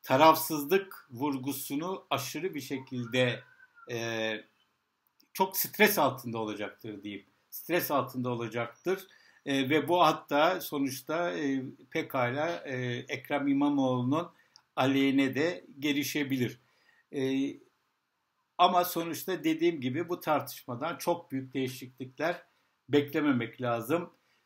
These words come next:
Türkiye'de artık can çekişmiş olan medyanın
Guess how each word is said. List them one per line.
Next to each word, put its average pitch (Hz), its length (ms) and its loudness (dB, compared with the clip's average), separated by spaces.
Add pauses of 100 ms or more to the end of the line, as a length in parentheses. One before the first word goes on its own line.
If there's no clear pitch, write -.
Türkiye'de 160 1000 2
artık 147 560 0
can 165 240 2
çekişmiş 135 640 -10
olan 135 240 0
medyanın 131 720 2